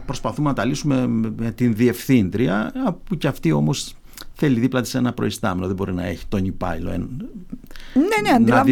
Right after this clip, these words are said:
Speaker 1: διορθώνει θέματα ή να,
Speaker 2: Αντιλαμβάνομαι.
Speaker 1: να
Speaker 2: Ε, και κλείνοντας,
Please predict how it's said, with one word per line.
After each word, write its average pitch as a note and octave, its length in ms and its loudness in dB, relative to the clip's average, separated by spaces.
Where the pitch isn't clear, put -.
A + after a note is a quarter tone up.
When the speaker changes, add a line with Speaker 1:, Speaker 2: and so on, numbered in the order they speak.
Speaker 1:
διορθώνει G2+ 440 0
θέματα F#2+ 480 -2
ή - 40 0
να, G2+ 80 0
Speaker 2:
Αντιλαμβάνομαι. D#3 600 0
Speaker 1:
να - 680 -4
Speaker 2:
Ε, G3+ 680 0
και C#4+ 340 0
κλείνοντας, F4+ 760 0